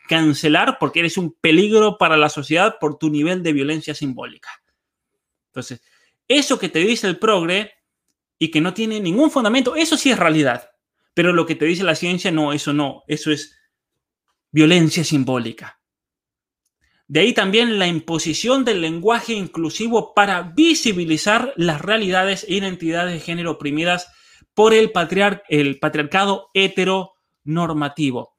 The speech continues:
Entonces, eso es importante que lo tengan en cuenta. Vamos a, eh, el siguiente,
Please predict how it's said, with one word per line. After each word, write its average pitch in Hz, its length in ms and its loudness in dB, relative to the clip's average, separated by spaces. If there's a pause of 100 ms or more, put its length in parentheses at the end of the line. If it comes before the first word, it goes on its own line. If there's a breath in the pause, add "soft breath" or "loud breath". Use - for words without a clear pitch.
(220)
Entonces, - 300 -10
eso 254 360 2
es 180 80 -2
importante 202 680 -2 (180)
que 180 120 -2
lo 170 160 0
tengan 190 300 -2
en 160 100 -2
cuenta. 143 300 -2
Vamos 240 440 2 (280 soft breath)
a, 240 380 0 (260)
eh, 139 520 0 (160)
el 156 160 0
siguiente, 208 720 -4